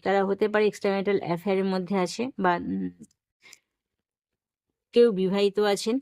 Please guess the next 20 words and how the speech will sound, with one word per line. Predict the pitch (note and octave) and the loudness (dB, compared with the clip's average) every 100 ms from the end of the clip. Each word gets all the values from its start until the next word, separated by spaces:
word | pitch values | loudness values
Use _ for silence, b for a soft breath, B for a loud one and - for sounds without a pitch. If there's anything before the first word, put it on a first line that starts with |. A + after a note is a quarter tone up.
| _ - | _ -6
ঠিক | A3 | 0
আছে? | A#3 E3+ D#3+ - _ _ _ _ _ _ _ _ _ _ _ _ _ | 0 0 -2 -6 _ _ _ _ _ _ _ _ _ _ _ _ _
কেউ | G#3+ A3 E3+ | 4 4 2
ম্যারিড | F3+ F3+ G3+ G#3+ | 0 0 2 0
আছেন, | G3 A3+ | 0 0
কেউ | A3 G3 | 2 4
আনম্যারিড | D#3+ F#3 G3 F#3+ | 2 2 0 0
আছে, | F#3+ G3+ | 0 0
সেই | - A#3 G#3 | 2 2 4
জায়গাতেও | G3 G3+ G3+ G#3+ | 2 2 0 0
কিন্তু | G#3+ G#3 | 0 0
অনেকের | G3 G3 G#3 | -2 -2 0
প্রবলেম | G3+ F#3 G3+ | 2 2 0
আছে। | F#3+ F3+ - C4+ _ _ | -2 -4 -6 -10 _ _
had | F3+ - F#3 F#3 | -8 2 2 2
some | - - G3+ A3 | -2 2 4 2
secret, | G3+ G3 F#3+ G3 G3+ - - | 0 -2 0 0 0 -2 -4
now | F#3 F#3 F#3+ - | 0 0 0 -2
you | G3 G#3 A3 - | 0 0 -2 -4
know | G3 F#3 G#3+ | -2 0 -2